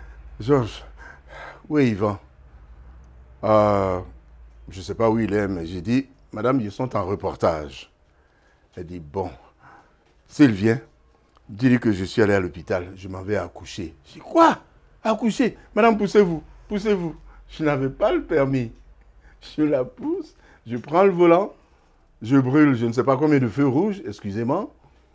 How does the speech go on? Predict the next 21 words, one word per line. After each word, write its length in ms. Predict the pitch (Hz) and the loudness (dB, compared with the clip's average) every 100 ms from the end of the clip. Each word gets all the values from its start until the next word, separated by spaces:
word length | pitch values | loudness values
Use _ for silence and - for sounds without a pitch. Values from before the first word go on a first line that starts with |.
| _ - | _ -10
Et 80 | |
puis, 320 | 110 170 226 - _ _ _ _ _ - | -8 -4 -6 -8 _ _ _ _ _ -6
on 180 | 135 131 | -2 0
arrive 480 | 127 123 220 214 165 - _ _ _ _ _ _ _ _ _ - | 0 -2 -4 -6 -10 -20 _ _ _ _ _ _ _ _ _ -6
à 120 | 117 | 0
l'hôpital 500 | 135 - 202 214 196 | 0 -2 0 4 4
de 80 | 147 | 2
Trècheville. 680 | 131 127 117 95 123 185 135 _ _ - - _ _ _ _ - | -2 -2 -2 -4 -4 -4 -8 _ _ -20 -20 _ _ _ _ -10
Les 640 | 127 139 147 143 135 131 | 0 8 10 10 10 8
brancardiers 800 | 117 143 156 143 147 160 151 147 - _ _ | 6 2 2 2 4 4 4 2 -10 _ _
arrivent, 460 | 127 127 165 196 165 - - | 2 2 0 -4 -8 -16 -4
prennent 320 | 143 190 165 | 2 4 4
la 120 | 131 | 2
dame 340 | 120 180 262 269 _ - - _ _ - | 2 2 0 -4 _ -20 -20 _ _ 2
et 260 | 156 - - _ _ _ _ _ _ _ - | 4 2 -4 _ _ _ _ _ _ _ -2
le 140 | 147 | 2
bébé 240 | 151 160 226 | 4 8 8
a 80 | 131 | 8
failli 300 | 170 170 196 | 6 4 2
sortir 540 | 165 139 - 254 175 | 0 -2 0 2 4
là, 300 | 135 120 107 | 4 2 -2